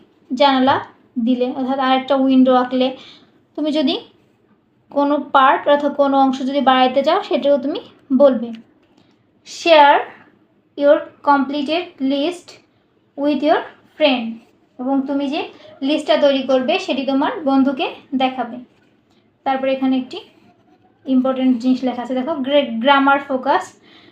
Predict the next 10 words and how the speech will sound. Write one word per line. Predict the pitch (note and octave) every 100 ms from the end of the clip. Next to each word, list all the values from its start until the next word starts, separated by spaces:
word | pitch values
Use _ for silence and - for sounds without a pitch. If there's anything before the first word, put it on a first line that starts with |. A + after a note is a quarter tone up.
| _ _
Here | D4+ D4 C#4 D4
is, | F#4+ - _ _ -
এটা | B3+ C4+
হচ্ছে | C4+ - F#4+ - _ _ _ _ -
here | C#4+ C#4+ F#4+ - -
is, | D#4+ C#4
এটা | C#4 C4+ C4+ C#4
এভাবে | C#4 C#4+ D4+
না | C4+
লিখে | C4 D4